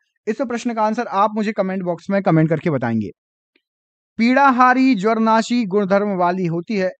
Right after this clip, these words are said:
तो पीड़ाहारी ज्वरनाशी गुणधर्म वाली होती है एस्पिरिन, ऑप्शन नंबर ए यहाँ पर राइट आंसर हो जाएगा। एलिसन ने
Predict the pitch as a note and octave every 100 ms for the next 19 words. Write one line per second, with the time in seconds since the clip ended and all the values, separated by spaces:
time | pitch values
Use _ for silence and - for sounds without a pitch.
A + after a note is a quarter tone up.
0 | _ F#3 - A#3+ B3+ A#3+ G#3 G#3 G#3 G#3
1 | D#3 F3 E3+ D#3 D#3 E3+ D3 C3 C#3+ C#3+
2 | C3+ C3 C3+ C3+ D3 D3 E3+ G#3+ _ _
3 | _ E3+ G3+ - B3+ A#3+ B3 A#3 F3 F#3+
4 | - A#3 A3 A3 F3+ G3 E3+ D3 D#3 D3+
5 | C3 A#2+ A#2+ C3 A#2+ A2+ G#2+ G#2+ F2+ _
6 | _ _ _ _ _ _ - A3 B3+ C4
7 | D4 B3+ A3